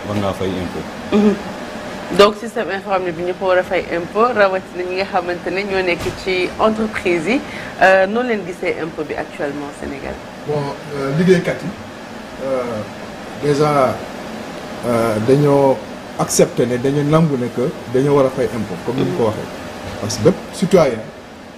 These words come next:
Speaker 3: bu nekk si réew, Yàlla may la ngay yëngatu.
Speaker 2: Mhm.
Speaker 3: Euh, du njëriñ sa bopp, war ngaa mën a njëriñ askan bi tamit.
Speaker 2: Mhm.
Speaker 3: Donc, euh, impôt dafa bokk si li nga xam ne aussi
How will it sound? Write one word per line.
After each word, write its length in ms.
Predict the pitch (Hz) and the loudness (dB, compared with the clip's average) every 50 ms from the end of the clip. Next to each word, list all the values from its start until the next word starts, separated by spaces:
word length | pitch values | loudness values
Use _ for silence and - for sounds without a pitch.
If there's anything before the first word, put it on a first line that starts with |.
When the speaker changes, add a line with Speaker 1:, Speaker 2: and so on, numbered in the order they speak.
| - - - - - 117 | -18 -18 -18 -14 -12 -8
Speaker 3:
bu 80 | 135 | -6
nekk 120 | 156 160 - 165 | -6 -4 -4 -6
si 160 | - - 160 | -4 -4 -4
réew, 120 | 135 127 117 - - - - - - 113 123 | -2 -2 -4 -6 -8 -10 -12 -14 -10 -8 -4
Yàlla 180 | 143 151 151 147 | -2 0 0 0
may 200 | 147 143 139 135 | 2 2 2 2
la 60 | 135 | 2
ngay 180 | 135 139 147 160 | 0 2 4 6
yëngatu. 380 | 175 185 190 170 143 - - - - - - | 6 8 8 6 4 2 -2 -8 -6 -2 0
Speaker 2:
Mhm. 60 | 185 196 190 202 - - - - - - - - - - - - 127 | 2 2 2 0 -4 -8 -10 -12 -12 -12 -12 -14 -14 -12 -10 -4 -2
Speaker 3:
Euh, 220 | 127 123 120 120 117 117 131 | -2 0 0 -2 -2 -2 0
du 100 | 143 156 180 202 | 4 6 8 8
njëriñ 140 | 190 185 170 | 8 6 6
sa 140 | - 170 131 | 4 4 2
bopp, 140 | 135 135 - - - - - - - - | 2 0 0 -4 -10 -12 -12 -6 -2 0
war 100 | 147 156 | 2 4
ngaa 120 | 160 156 | 4 4
mën 140 | 151 151 143 | 4 4 2
a 20 | 147 | 0
njëriñ 320 | 147 143 151 143 151 - | 2 2 0 0 -2 -4
askan 220 | - - - - 139 135 | -6 -4 -4 -2 -2 -2
bi 60 | 123 - | -4 -4
tamit. 240 | - - - - - - - - - - - - - - - - - | -4 -4 -6 -8 -10 -10 -12 -12 -12 -12 -12 -12 -10 -10 -10 -6 -2
Speaker 2:
Mhm. 180 | 190 190 180 180 - - - - - - 107 107 | 0 2 2 0 -2 -4 -8 -10 -10 -8 -2 2
Speaker 3:
Donc, 180 | 135 143 151 160 - | 4 4 4 4 4
euh, 300 | 143 131 135 131 131 127 127 - - - | 6 8 8 8 6 6 4 2 4 6
impôt 420 | 190 196 175 - 151 151 196 - - - - - - - - | 8 8 6 6 2 2 2 0 -2 -6 -10 -12 -12 -6 -4
dafa 160 | 135 131 170 143 - | -2 0 0 2 4
bokk 220 | 165 175 180 - 165 | 4 2 2 2 -2
si 120 | - 165 | -2 -2
li 100 | 151 156 | 0 0
nga 80 | 151 151 | 0 -2
xam 160 | - 160 135 139 139 | -2 -2 -4 -2 0
ne 120 | 131 120 | 2 2
aussi 240 | 131 127 117 120 | 2 2 0 -2